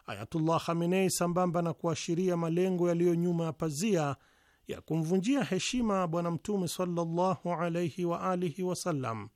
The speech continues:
amesema uungaji mkono mchungu na mbaya wa serikali ya Ufaransa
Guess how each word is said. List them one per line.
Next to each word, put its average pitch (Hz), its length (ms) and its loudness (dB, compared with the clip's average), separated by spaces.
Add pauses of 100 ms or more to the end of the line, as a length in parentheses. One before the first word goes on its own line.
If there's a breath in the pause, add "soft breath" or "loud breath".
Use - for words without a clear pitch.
(420 soft breath)
amesema 156 520 -4
uungaji 160 500 0
mkono 170 440 -2
mchungu 214 540 0
na 185 120 0
mbaya 170 400 0
wa 160 60 -2
serikali 156 520 -4
ya 147 60 -2
Ufaransa 143 720 -4